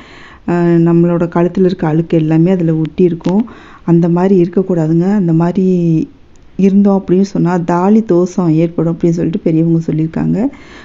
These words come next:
அந்த மாதிரி வச்சிருக்கவே கூடாது. எப்பவுமே வந்து, அஹ், அந்த காலத்து பெண்கள்லாம் பாருங்க, இந்த க-, கயிறு வந்து நல்லா குளிக்கும் போதெல்லாம் சோப் போட்டு சுத்தமா அப்படியே கழுத்துல போட்டு கழுவிட்டு,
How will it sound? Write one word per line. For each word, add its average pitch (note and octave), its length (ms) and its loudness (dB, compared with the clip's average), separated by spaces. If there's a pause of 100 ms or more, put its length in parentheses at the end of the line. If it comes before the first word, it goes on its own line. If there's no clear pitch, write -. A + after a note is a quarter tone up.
(120)
அந்த E3+ 200 2
மாதிரி F#3 300 2
வச்சிருக்கவே F#3 440 0
கூடாது. E3+ 320 0
எப்பவுமே F#3+ 360 2
வந்து, G3 280 4 (640)
அஹ், E3 200 2
அந்த E3 280 4
காலத்து F#3 340 -2
பெண்கள்லாம் F3 440 0
பாருங்க, F3 340 0
இந்த G3+ 200 0
க-, D#3+ 520 -2
கயிறு F#3 360 2
வந்து F3 200 0
நல்லா F3+ 300 0
குளிக்கும் F#3 380 -2
போதெல்லாம் E3+ 360 -2
சோப் E3+ 200 -2
போட்டு E3+ 220 -4
சுத்தமா F#3+ 480 -4 (360)
அப்படியே F3+ 460 0
கழுத்துல F#3+ 380 0 (920)
போட்டு F3 220 -2
கழுவிட்டு, F3+ 560 2